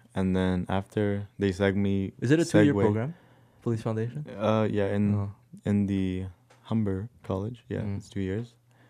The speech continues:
Speaker 1: And then I was thinking segueing into the police academy, and then they segue me into becoming a police officer, 'cause at the end of that, you have tests to do, and then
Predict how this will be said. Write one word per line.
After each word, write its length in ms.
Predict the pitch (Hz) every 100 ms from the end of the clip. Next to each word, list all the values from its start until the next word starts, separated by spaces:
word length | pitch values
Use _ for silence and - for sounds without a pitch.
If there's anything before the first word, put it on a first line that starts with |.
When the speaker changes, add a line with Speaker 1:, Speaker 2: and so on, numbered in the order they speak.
| _ _ _
Speaker 1:
And 120 | 101
then 100 | 98
I 60 | 95
was 120 | 95
thinking 220 | 98 92 90
segueing 540 | 107 107 104 101 101
into 500 | 98 - 98 95 95 - - _
the 60 | -
police 240 | 101 107
academy, 360 | 110 107 104 101
and 100 | 92
then 160 | 90
they 140 | 92 104
segue 560 | 98 104 98 101 98 95
me 160 | 95
into 220 | 92 92
becoming 420 | 90 92 101 92 92
a 40 |
police 260 | 95 107 110
officer, 320 | 95 - 90
'cause 260 | 95 90 - - _ -
at 140 | 87
the 80 | 95
end 120 | 95
of 60 | 95
that, 120 | 92
you 80 | 95
have 180 | 90 -
tests 420 | 98 104 - -
to 60 | 101
do, 220 | 101 101
and 140 | 95
then 180 | 92